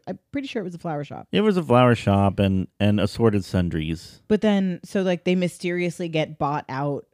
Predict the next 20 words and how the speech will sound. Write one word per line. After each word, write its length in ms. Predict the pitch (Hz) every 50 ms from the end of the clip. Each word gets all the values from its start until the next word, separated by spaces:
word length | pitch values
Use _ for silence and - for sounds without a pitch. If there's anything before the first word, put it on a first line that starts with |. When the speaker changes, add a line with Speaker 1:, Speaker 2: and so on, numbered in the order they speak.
| _ -
Speaker 1:
at 140 | 156 147 -
one 220 | - 151 147 147 147
point. 300 | 151 160 143 139 - -
Like, 180 | 147 143 -
she's 200 | - - 175 156
like, 140 | 175 165 160
"Where's 320 | - 156 160 185 226 233 220
all 160 | 196 190 185
of 100 | 175 175
our 100 | 170 156
product?" 580 | - - 156 165 190 - 151 139 151 - - 156
And 300 | 151 151 156 147 - _ _ _ _ _
her 560 | - - 180 170 165 156 156 151 147 - - _ _ _ _ _ _ _ _ _ _ _ _ _ _ _
co-owner 720 | - - 202 190 196 196 180 131 170 165 160 160 156 151
slash 300 | 147 - - 139 151 -
best 300 | - - 160 160 156 -
friend 280 | - 170 180 175 165 151
that 60 | 147 -
we 120 | 147 147
established 640 | 139 - - 151 139 139 143 139 139 - - _ _